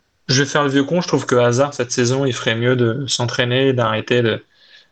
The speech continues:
d'arrêter de parler et de jouer, quoi. Au Real, il apporte rien, il est décevant. Quand tu fais, quand tu fais un match comme il a fait, que tu le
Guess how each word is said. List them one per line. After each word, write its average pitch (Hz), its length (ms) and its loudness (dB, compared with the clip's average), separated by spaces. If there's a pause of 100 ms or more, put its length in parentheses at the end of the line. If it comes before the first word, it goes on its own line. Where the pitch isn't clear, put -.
(140)
d'arrêter 117 380 0
de 117 80 -8
parler 120 400 0
et 123 80 0
de 110 140 -2
jouer, 120 240 0
quoi. 110 180 -2
Au 107 60 -4
Real, 120 200 0
il 117 100 -4
apporte 113 320 -8
rien, 123 380 0
il 120 140 -4
est 113 60 -4
décevant. 123 580 -2 (680)
Quand 143 120 0
tu 135 140 -4
fais, 156 200 -2
quand 151 120 -2
tu - 100 -8
fais 175 100 -4
un 160 60 -2
match 175 180 -2
comme 135 160 -2
il 127 80 -2
a 131 80 0
fait, 139 280 -2
que 131 100 -4
tu 123 140 -4
le 120 80 -8